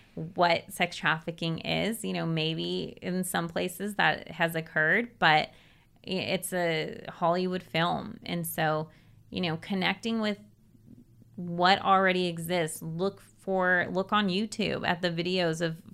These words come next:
folks with lived experience telling their stories. You can do the homework and do the research without ever having to ask a survivor to tell them, to tell you their story, right? Like, look for volunteer research opportunities. If you wanna be a researcher,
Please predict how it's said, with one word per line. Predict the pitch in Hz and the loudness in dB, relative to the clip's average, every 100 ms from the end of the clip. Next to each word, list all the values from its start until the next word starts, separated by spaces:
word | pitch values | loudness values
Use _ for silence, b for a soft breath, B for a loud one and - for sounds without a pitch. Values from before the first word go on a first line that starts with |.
| - | -2
folks | 170 175 - | 0 0 -4
with | 180 | -2
lived | 170 170 | -2 -2
experience | 175 - 160 170 190 151 160 - - b b | -8 -6 -4 -2 -2 -4 -6 -10 -16 b b
telling | - 170 180 180 | -2 2 2 2
their | 165 | -2
stories. | - 175 190 156 160 | -2 0 0 -2 -4
You | 175 | -6
can | 180 233 220 - - 165 | -2 -2 -2 -6 -12 -12
do | - 185 202 | -6 -2 0
the | 196 | 0
homework | 175 165 165 165 | -2 0 -2 -2
and | 160 | -4
do | 156 | -6
the | 156 | -6
research | 160 160 - 202 214 - B B | -6 -8 -4 -4 -4 -10 B B
without | 180 196 190 - | 0 2 2 2
ever | 180 180 208 | 2 4 2
having | 190 180 165 170 | 2 0 0 -4
to | 160 - | -6 -4
ask | 160 160 - | -4 -4 -8
a | - | -10
survivor | - 160 147 151 147 | -6 -2 0 0 -2
to | - | -8
tell | 160 131 143 | -8 -6 -4
them, | - - - 233 - | -4 -6 -8 -12 -12
to | 165 | -10
tell | - 151 | -4 -4
you | 143 | -4
their | - 98 | -10 -12
story, | - - - - - - b b b | -12 -12 -12 -12 -14 -16 b b b
right? | - 165 160 | 2 4 4
Like, | 175 165 - | 0 -4 -6
look | 175 165 170 | -4 -2 -2
for | - 190 | -2 -2
volunteer | 175 165 165 165 165 165 170 | 0 0 0 -2 0 2 2
research | 202 226 214 185 | 0 -4 -4 -4
opportunities. | 147 - - - - - - | -4 -6 -8 -8 -8 -8 -8
If | 165 | -8
you | 170 175 | -6 -4
wanna | 165 175 | -2 -2
be | 190 202 | -4 -4
a | |
researcher, | 196 202 208 190 180 165 160 160 | -2 -4 -4 -6 -4 -2 0 -2